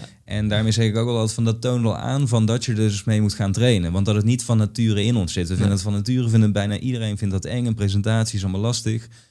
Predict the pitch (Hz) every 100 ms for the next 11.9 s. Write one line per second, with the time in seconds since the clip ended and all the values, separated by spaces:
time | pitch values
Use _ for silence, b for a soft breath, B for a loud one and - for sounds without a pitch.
0 | b b b 101 101 113 101 95 85 87
1 | 87 87 90 85 82 82 87 - _ -
2 | - 90 - 127 135 120 110 101 98 101
3 | 98 101 - 120 131 135 127 117 123 160
4 | 143 110 - _ _ 107 101 131 135 131
5 | 135 120 113 113 113 117 139 143 131 127
6 | 120 113 110 113 113 110 104 101 110 110
7 | 131 104 95 87 95 95 107 110 110 98
8 | 110 104 104 127 120 107 98 98 95 98
9 | 98 98 101 98 98 107 117 113 101 95
10 | 101 - 104 107 104 98 95 123 113 -
11 | - 104 95 101 104 117 113 117 127